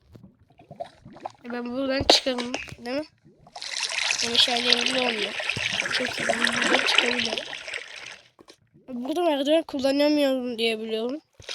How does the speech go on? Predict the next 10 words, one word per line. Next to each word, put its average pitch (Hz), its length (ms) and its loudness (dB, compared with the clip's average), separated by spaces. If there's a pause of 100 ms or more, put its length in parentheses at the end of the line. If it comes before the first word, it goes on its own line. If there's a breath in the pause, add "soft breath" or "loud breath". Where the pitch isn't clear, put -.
(140)
Merdiven 226 400 6 (120)
kullanamıyorum. 233 600 8 (1160)
Balık 294 300 8
da 302 40 10
olabiliyor. 233 600 6 (400)
Balık, 247 380 4
balık, 285 300 0 (260)
e, 240 260 -2
olmayacağım. 262 580 2 (360)
E, 233 160 -2